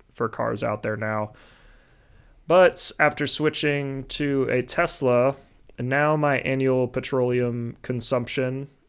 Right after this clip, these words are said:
in terms of electricity, I guess, like, to fuel the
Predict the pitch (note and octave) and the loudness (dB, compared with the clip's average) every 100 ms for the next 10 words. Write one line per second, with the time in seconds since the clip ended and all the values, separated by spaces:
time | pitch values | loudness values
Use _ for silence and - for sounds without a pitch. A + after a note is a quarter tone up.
0 | _ - - - A#2+ A#2 C3+ B2 A#2+ A#2+ | _ -20 -14 -6 -6 -2 -2 -2 -2 0
1 | A#2 A#2 A#2+ - C#3 C3+ B2 B2+ B2 A2+ | 0 0 0 -2 -4 -2 0 0 0 0
2 | A2+ A2 - A2 A2+ - G#2+ A#2 A#2 A2+ | -2 -4 -4 -4 -6 -8 -6 -4 -4 -2
3 | A2 A2 G#2+ | 0 0 -2